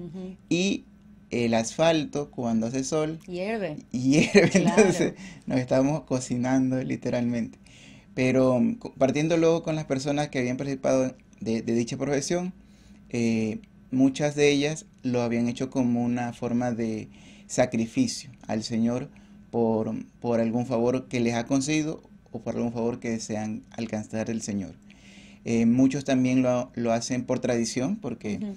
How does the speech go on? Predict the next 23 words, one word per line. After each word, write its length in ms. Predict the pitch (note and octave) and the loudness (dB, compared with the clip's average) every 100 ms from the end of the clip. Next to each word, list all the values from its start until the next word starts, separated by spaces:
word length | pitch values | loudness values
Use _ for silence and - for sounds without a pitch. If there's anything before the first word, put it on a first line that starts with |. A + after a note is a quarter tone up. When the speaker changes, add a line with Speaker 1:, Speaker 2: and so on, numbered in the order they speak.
| - | -14
Speaker 2:
sus 180 | - A#2+ | -10 -6
papás 480 | A#2 A2 G#2+ A2 A#2 | -4 -2 -2 0 0
le 80 | A2+ | -2
enseñaron 560 | A#2 A2 A#2 A#2 C3 | -2 0 0 0 0
eso 340 | E3 D#3+ E3+ E3+ | -2 -4 -8 -8
y 80 | A2 | -6
ellos 200 | G#2 A2 | -4 -4
le 120 | A2 | -6
quieren 260 | A2 G#2 A2+ | -4 0 0
enseñar 480 | A2+ A2 G#2+ G#2+ - - - - - | 0 -2 -4 -6 -10 -20 -20 -20 -8
también 260 | A#2 A#2 A#2 | 0 2 2
eso 180 | A2+ B2 | 0 -4
a 40 | |
sus 220 | C3+ C3+ | -6 -4
hijos. 420 | E3+ D#3+ E3 - - - - - - - - | -4 -4 -12 -14 -20 -20 -20 -20 -20 -18 -6
Eh, 500 | B2 A#2 A2+ G#2 G#2 - - - - - - | -2 2 2 0 -4 -10 -20 -20 -20 -20 -2
y 60 | C#3+ | 0
muchos 260 | D3+ F3+ | 2 0
también, 540 | F3+ F3 E3+ E3 F3+ - | 0 2 4 2 0 -10
después 380 | - B2+ - C3 | -10 -8 -6 -2
de 60 | C3 | -2
la 80 | |
procesión, 600 | C3 C#3+ D3 - - F3 | 0 0 -2 -2 -4 -6